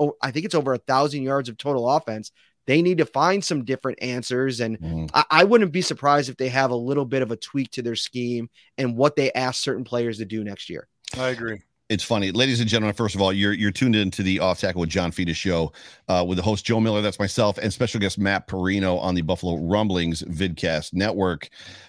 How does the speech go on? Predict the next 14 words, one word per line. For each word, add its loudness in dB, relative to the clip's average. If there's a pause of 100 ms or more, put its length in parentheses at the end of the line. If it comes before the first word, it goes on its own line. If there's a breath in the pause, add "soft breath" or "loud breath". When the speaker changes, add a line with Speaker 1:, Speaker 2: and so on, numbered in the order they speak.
(140 loud breath)
Speaker 2:
Um, 4
there's 0
so 0
many 2
spines 0 (100)
and 0
so 0
many 2
directions -2
we 2
can -2
go. 2
I 2
sent -2